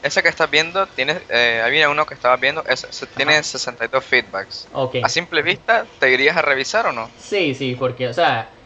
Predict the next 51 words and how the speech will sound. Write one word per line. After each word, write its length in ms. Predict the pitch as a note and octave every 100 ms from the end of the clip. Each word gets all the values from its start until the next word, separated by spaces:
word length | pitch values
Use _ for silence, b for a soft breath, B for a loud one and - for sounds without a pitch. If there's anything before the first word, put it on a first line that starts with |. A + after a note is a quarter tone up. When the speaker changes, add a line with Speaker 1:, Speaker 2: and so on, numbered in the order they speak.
| -
Speaker 2:
si 140 | - D#3
el 80 | C#3
producto 320 | D#3 E3+ A3+
se 160 | G#3+
vende, 400 | F#3 G3+ G#3+ A3+ - - - - - - - C#3
a 80 | C#3+
mí 80 |
no 140 | E3 E3
me 180 | D#3 E3+
interesa 600 | D#3 C3+ C#3+ D3 D#3+ C#3
de 100 | C3
dónde 200 | C3+ C3+
sea, 540 | C#3+ C#3 C3+ B2 -
es, 200 | C3 C#3
o 40 | C3+
sea, 160 | E3 C#3+
Speaker 1:
Ah, 180 | C#3
ok. 180 | A#2 A#2+ A#2 G#2+ - - C3
Speaker 2:
pero 380 | F#3 B2 A2
Speaker 1:
Ok, 80 | G#2+
ok. 100 | G#2 -
Speaker 2:
en 120 | C#3
este 180 | D#3+ G3
caso, 240 | G#3+ G3+ E3+
esta 180 | E3 F3
persona 280 | E3 E3+
solo 160 | E3+ E3
lo 80 | D#3+
ha 20 |
vendido 400 | D3 D3+ D3 - -
una 260 | G3 F3+
vez 160 | D#3+ E3
en 120 | A2+
todo 180 | C3+ C3
el 80 | C3+
mes. 300 | E3 - - - - - -
No 220 | C#3+ D#3
se 140 | F3 E3
ve 100 | E3
tan 360 | E3 B2+ A#2
bueno 260 | C3+ D#3 F3+
como 160 | F3 D#3
dropshipper, 480 | D#3+ E3 G#3+ G#3+ C#3+
está 220 | D3 D3
comenzando, 560 | E3 B2+ D3 E3 G#3
de 100 | C#3+
hecho, 140 | - C4
porque 220 | C#3 C#3+
ya 120 | E3+
tiene 200 | C3 C#3+
poquito. 360 | C3+ B2 -